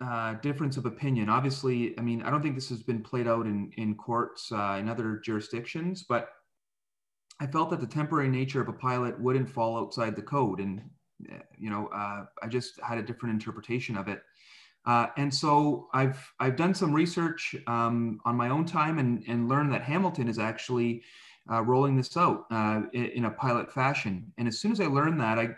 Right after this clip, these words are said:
I had a meeting with their licensing commissioner and a councilor in Hamilton. And as soon as I learned that, I reached out to the mayor's office, uh, because I've talked, uh, about this issue with the mayor before. And for him, he, he, his position was the same as it was,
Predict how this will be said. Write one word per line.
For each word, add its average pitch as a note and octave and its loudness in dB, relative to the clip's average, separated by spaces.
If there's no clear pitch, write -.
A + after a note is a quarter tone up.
I A2+ 0
had C3 0
a B2+ 0
meeting C#3+ 0
with C3 2
their A#2+ -2
licensing B2+ 0
commissioner A#2+ -2
and G#2+ 2
a G2+ -2
councilor B2 -2
in G#2 -2
Hamilton. A2+ -6
And C3 4
as C3+ 4
soon G#3+ 2
as G3+ 2
I F#3+ 4
learned F#3 4
that, C3 2
I A2+ 2
reached C#3+ 0
out C#3 4
to B2 2
the G#2+ 0
mayor's B2+ 2
office, C3+ -2
uh, A2 -6
because C3 -6
I've C3 2
talked, - 2
uh, A#2+ -2
about B2+ 0
this B2 -4
issue C3 0
with A#2 -2
the A2+ -4
mayor A#2 0
before. A#2+ -2
And A2 0
for C3 2
him, D3+ 4
he, C#3+ 0
he, C3 -2
his C3 2
position C3+ -2
was A2+ -4
the A2+ -10
same B2+ 0
as A#2 -2
it A#2+ 0
was, A#2+ -2